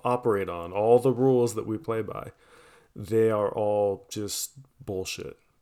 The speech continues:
Like, literally, they serve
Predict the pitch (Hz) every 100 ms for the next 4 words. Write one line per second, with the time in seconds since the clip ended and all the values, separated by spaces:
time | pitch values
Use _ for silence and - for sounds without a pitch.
0 | - 110 95 - _ - 101 101 135 147
1 | 139 123 113 110 _ _ - - - -
2 | 123 120 - 123 120 117 110 101 -